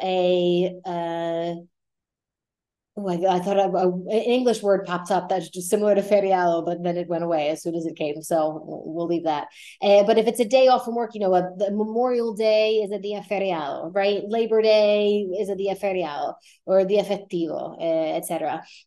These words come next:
Um, when you're talking about holidays, it might be las fiestas. When you wanna wish somebody happy holidays, it's gonna sound like felices fiestas. Felices fiestas, uh, is a good way to say happy holidays. Okay, we talk-, I, I started off talking about how I've never liked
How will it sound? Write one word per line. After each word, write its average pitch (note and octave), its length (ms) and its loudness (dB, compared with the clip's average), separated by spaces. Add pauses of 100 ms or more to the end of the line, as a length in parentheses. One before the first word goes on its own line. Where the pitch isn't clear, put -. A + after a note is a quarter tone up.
Um, F#3+ 400 -2
when A3 120 4
you're G#3+ 80 4
talking A3+ 260 -2
about G#3+ 180 -2
holidays, G#3+ 400 0
it G3 40 -8
might G3 140 -4
be G3+ 80 -10
las F3+ 220 -6
fiestas. G#3+ 560 -2
When G3+ 120 -2
you G3+ 80 -2
wanna G3 220 -4
wish G#3 220 -4
somebody G3+ 320 -4
happy G3+ 320 -4
holidays, G#3 480 0
it's F#3+ 80 -4
gonna G3 160 -4
sound G3+ 180 -6
like F#3+ 180 -8
felices G#3 520 -2
fiestas. F3+ 720 -4 (380)
Felices F#3 380 -2
fiestas, C#3+ 640 -6 (100)
uh, C#3 640 -10 (500)
is E3 160 -4
a E3 60 -2
good D#3 140 -4
way D#3 120 -4
to D#3 60 -6
say D3 160 -10
happy C#3+ 240 -14
holidays. - 540 -16 (640)
Okay, A3+ 420 2
we A3+ 140 -4
talk-, G#3+ 300 2
I, G#3+ 260 4
I A3 140 4
started G#3+ 340 2
off G#3 240 0
talking G3 200 -4
about F#3+ 200 -4
how G3 80 -2
I've F3+ 180 -2
never G#3 640 2
liked F3+ 360 0